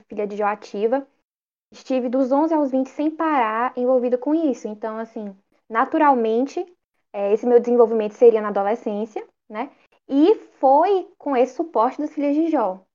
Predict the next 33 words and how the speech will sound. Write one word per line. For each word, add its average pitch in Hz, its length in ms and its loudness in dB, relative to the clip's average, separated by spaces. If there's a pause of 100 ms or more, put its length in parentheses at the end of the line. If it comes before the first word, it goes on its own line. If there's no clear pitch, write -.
(380)
Então, 220 300 -10
sempre, 247 680 -2
sempre 233 300 -6
esteve 277 360 0
atrelado 202 480 -4
esse 208 160 -12
meu 202 100 -8
crescimento. 208 580 -8 (840)
E - 20 -4
nas 262 200 -4
Filhas 262 200 4
de 240 120 -2
Jó, 214 340 0 (320)
a 214 80 -12
gente 240 220 -6
tem 285 100 -2
essa 302 140 -2
questão 262 260 -2
da 233 100 2
comunicação. 233 720 -4
Por 320 200 -8
trabalhar 233 400 2
em 190 100 -8
grupo, 214 420 0 (240)
a 254 60 -6
gente 262 80 -4
precisa 339 220 -2
ter 339 100 -2
essa 285 180 0
comunicação 240 680 -4
mais 262 360 -6
clara 254 380 -6
possível, 208 800 -6